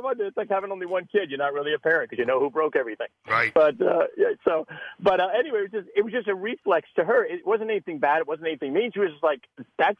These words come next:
Speaker 1: just not logical." And I said, "Well, that's a subjective term." I said, "It depends on what, what is logical. For me, getting everything in as fast as possible was way more important than having it all organized." So for me, it was very logical.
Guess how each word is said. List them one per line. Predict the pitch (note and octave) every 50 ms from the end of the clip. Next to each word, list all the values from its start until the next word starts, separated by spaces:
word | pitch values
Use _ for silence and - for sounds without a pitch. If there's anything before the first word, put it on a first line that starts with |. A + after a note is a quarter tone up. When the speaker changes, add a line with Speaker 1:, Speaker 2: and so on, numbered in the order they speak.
| - -
Speaker 1:
just | D4 G3+ -
not | A#3 G#3 F#3+ E3
logical." | F3 G3 - G4 A#3+ - D#3
And | D3 D3
I | C#3+ C#3 -
said, | F#3 D#3+
"Well, | C#3 C#3+ C#3+ D3 D3 -
that's | C#3+ C3+ C#3 -
a | F#3+ -
subjective | - G#3+ F3 - D3+ B2 A2 - - A#2 F#2+
term." | - - A#2 A2 A#2 D#3+ C#4 - _ _ _ _ - - - - -
I | E3+
said, | - E3 D3
"It | D3+ D#3
depends | - - - - D#3 D#3 D#3+ E3 E3+
on | F#3 D#3+ D3+ D3+ D#3 C#3+ _
what, | C3+ C#3+ D3 - - _ _ _ _
what | - C#3 C#3 C3+ - _ D3+
is | D3+ D3+
logical. | F#3+ G3 - E4+ - - D#3 B2+
For | - - C#3
me, | C3 E3 A3+ B3 G#3+ F#3 D#3+ - _ _ _ _
getting | C#3+ C3 C3+ C3
everything | C3 B2 C3 B2+ - - A#2+
in | A#2+ B2
as | B2+ -
fast | - A2+ A2 - -
as | A#2
possible | - - G2+ F#2 G#2 - B2 G#2 C3 - E4+ - - _ _ _ _ _ _ _ _ _ -
was | C#3 B2+ -
way | A#2 B2 E3 A3
more | A3 F3+ D3+ C3+
important | A#2 G#2 A2+ A#2+ D3 D#3+
than | E3+ C#3+
having | A2+ A2+ A#2 A#2 A#2 A#2+
it | B2
all | C#3 D3+ E3
organized." | F#3 - E4 D4 D#3 A#2 G2 G2 G2 -
So | - A2+ A2 A2
for | - A2 G#2
me, | A2 A#2
it | D3
was | F3+ F#3 D#3 -
very | - - F4+ -
logical. | - A2 G2+ - - G#2 - - -